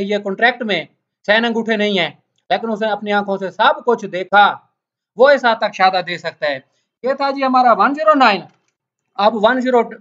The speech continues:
वन वन ज़ीरो पे आ जाएं, एक सौ दस पे। एक सौ दस क्या है? Very simple, जो सक्सेशन एक्ट में वसीयत के बारे में है, कोई भी वसीयत, विल्स वगैरह अगर आ गई हैं ना, तो वो अदालत में चैलेंज हो गई हैं।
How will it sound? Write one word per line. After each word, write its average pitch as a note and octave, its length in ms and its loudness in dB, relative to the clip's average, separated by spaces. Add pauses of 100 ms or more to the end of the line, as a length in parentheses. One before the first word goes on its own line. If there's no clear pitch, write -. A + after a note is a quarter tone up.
(140)
वन B3 180 2
वन A#3+ 220 0
ज़ीरो A#3 240 4
पे C4 120 -2
आ A3 120 4
जाएं, G3+ 180 -2
एक G#3 80 -4
सौ G#3+ 120 -4
दस G3 280 2
पे। F3 260 -10
एक A3 80 -10
सौ A#3 120 -6
दस A3+ 200 0
क्या A3+ 180 -2
है? D#3+ 200 -2 (320)
Very B3+ 280 0
simple, B3+ 280 -2
जो G#3+ 380 -2
सक्सेशन A3 500 -4
एक्ट A3 220 0
में G3+ 280 -4 (360)
वसीयत A#3 360 0
के A#3 100 -2
बारे G#3 240 2
में F#3+ 160 -4
है, E3 260 -4 (420)
कोई A3 260 0
भी A3+ 280 -4
वसीयत, G#3 680 0
विल्स G#3 400 -2
वगैरह F#3+ 440 0
अगर F3+ 400 0
आ E3 380 0
गई F#3 220 -4
हैं D#3+ 300 -2
ना, G3+ 440 -2 (540)
तो F#3+ 140 -4 (380)
वो F#3 160 -2
अदालत F3+ 520 0
में G3 200 -6
चैलेंज A#3 380 2
हो A3 120 4
गई F#3 180 0
हैं। C3 380 -6